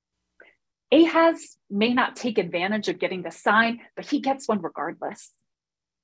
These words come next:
But that won't be a miraculous rescue like the Exodus or endless provision like manna. This military strategist and diplomat gets something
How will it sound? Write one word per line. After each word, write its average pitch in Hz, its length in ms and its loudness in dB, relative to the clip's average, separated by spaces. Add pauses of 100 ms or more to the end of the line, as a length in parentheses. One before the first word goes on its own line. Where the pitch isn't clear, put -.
(1080)
But 220 140 0
that 302 200 4
won't 294 200 4
be 208 120 2
a 185 60 4
miraculous 185 800 2
rescue 202 500 -4
like 156 220 0
the - 180 -4
Exodus 220 600 0
or 175 240 -4
endless 233 480 0
provision 202 640 -2
like - 240 -10
manna. 208 540 4 (840)
This 285 280 4
military 220 640 4
strategist 208 880 -2
and 170 160 -8
diplomat 247 680 0
gets - 280 -10
something 262 580 -4